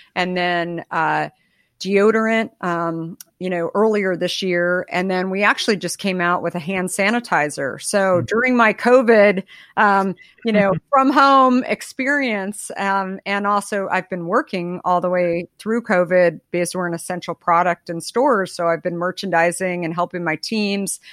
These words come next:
Speaker 1: I finally just decided that, you know, the, the hand sanitizing market really needed fixing. And I was either tired of smelling rancid hand sanitizer that smelled horrible or too much like alcohol or,
Speaker 2: Yeah.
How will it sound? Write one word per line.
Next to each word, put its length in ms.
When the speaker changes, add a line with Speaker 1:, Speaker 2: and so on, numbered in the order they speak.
Speaker 1:
I 60
finally 440
just 220
decided 580
that, 240
you 80
know, 100
the, 300
the 180
hand 260
sanitizing 640
market 340
really 320
needed 260
fixing. 560
And 80
I 100
was 200
either 240
tired 360
of 200
smelling 520
rancid 680
hand 180
sanitizer 800
that 180
smelled 260
horrible 600
or 280
too 200
much 200
like 180
alcohol 680
or, 320
Speaker 2:
Yeah. 80